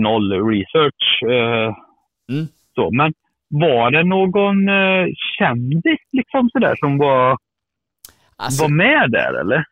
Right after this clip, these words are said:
Speaker 2: alltså, inte för den svenska publiken tror jag inte, och inte som, alltså, han som spelar, eh, pappa Tanner där, han har man väl sett,
Speaker 1: Ja.
Speaker 2: så har gjort lite så här, lite inhopp i olika komediserier och, och så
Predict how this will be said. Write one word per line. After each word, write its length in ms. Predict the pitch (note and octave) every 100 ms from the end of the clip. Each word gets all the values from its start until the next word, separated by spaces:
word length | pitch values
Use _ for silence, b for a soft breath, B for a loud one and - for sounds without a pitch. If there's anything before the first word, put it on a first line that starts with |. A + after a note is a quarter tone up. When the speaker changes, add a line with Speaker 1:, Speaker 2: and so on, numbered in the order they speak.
| _ _ -
Speaker 2:
alltså, 240 | C#3 D3 -
inte 440 | D3+ A#2+ - A2
för 240 | F#2+ - A2+
den 180 | A2 G2+
svenska 680 | - C#3 D3+ A#2 - A2
publiken 560 | A2+ B2 B2+ A#2 - A#2
tror 200 | B2 A#2
jag 60 | A#2
inte, 200 | G#2+ A#2+
och 100 | B2+
inte 340 | C3+ - G#2
som, 380 | A#2 A#2+ C3+ B2+ b b
alltså, 360 | - A#2 C3 B2 b b
han 360 | - D3 D3 C#3+
som 160 | - C#3
spelar, 540 | - D3 B2 B2 B2
eh, 720 | B2 B2 A#2+ A#2 A2+ E2+ C#2 -
pappa 340 | C#3+ - - D#3
Tanner 580 | - D3 A#2+ A2 A2+ A2
där, 320 | G#2 F#2 G2 - b b
han 140 | B2+
har 40 |
man 140 | C3 C#3+
väl 140 | D#3
sett, 360 | - D3 A#2 -
Speaker 1:
Ja. 280 | B2+ C3 C#3
Speaker 2:
så 160 | C#3
har 260 | B2+ C3 A2+
gjort 380 | C3+ C3 G#2+ -
lite 120 | A#2
så 80 | C3
här, 80 | A2+
lite 220 | G#2 A#2 B2+
inhopp 600 | B2+ A2+ G2+ A#2 G#2+ -
i 220 | A#2 A#2
olika 340 | B2 A2 - G#2
komediserier 1040 | B2 A2+ A2 A#2+ G#2 - A#2 G#2 G#2 G#2+
och, 220 | A2 C#2
och 100 | A2
så 340 | - A2 G#2